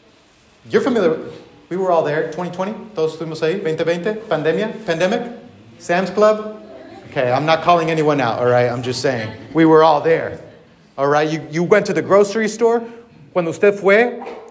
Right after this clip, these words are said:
a la tienda de, ah, de, el, cuando usted fue al H E B, what did you see? ¿Qué vio ahí? Cuando anunciaron, when you anna-, what, what is that? ¿Qué, qué vieron? Nada. How many of you guys saw, cuántos de ustedes vieron personas ahí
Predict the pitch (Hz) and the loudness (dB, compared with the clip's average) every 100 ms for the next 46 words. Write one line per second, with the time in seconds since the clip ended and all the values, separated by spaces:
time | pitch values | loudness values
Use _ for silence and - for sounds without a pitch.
0 | - 170 160 180 202 214 196 190 185 175 | -2 0 0 0 0 0 2 2 0 -2
1 | 175 170 160 123 160 160 160 160 175 - | 0 0 -2 -4 -6 -4 -6 -6 -6 -4
2 | 214 233 226 226 226 240 285 - - - | 0 0 0 -2 -4 -4 -4 -8 -20 -20
3 | - _ _ _ _ _ _ _ 180 208 | -20 _ _ _ _ _ _ _ 0 2
4 | 190 180 247 196 123 185 190 196 208 226 | 0 -2 0 0 2 2 6 4 2 -2
5 | 120 - - - - _ _ - - 185 | -6 -12 -20 -20 -20 _ _ -20 -2 2
6 | 185 185 180 175 196 202 233 208 175 170 | 4 2 0 2 4 4 4 0 0 0
7 | 165 180 156 180 185 214 233 247 190 196 | 0 -2 -2 -4 -2 -2 -2 -2 -4 -4
8 | 202 208 202 - - - - - - - | -2 -2 -2 -6 -16 -20 -20 -20 -20 -20
9 | - - - - 160 165 175 190 196 190 | -20 -20 -20 -20 -10 -6 -2 -2 -2 -2
10 | 196 190 190 175 170 165 156 208 240 226 | -2 -4 -4 -6 -8 -8 -6 -4 -4 -4
11 | 233 220 208 - 208 196 196 190 - - | 0 2 2 0 0 2 0 -2 -10 -18
12 | - 185 202 233 214 214 214 175 196 202 | -12 -6 -4 -4 -2 2 2 2 0 0
13 | 196 190 190 190 185 185 175 180 175 - | -2 -4 -4 -6 -4 -2 -2 -4 -6 -14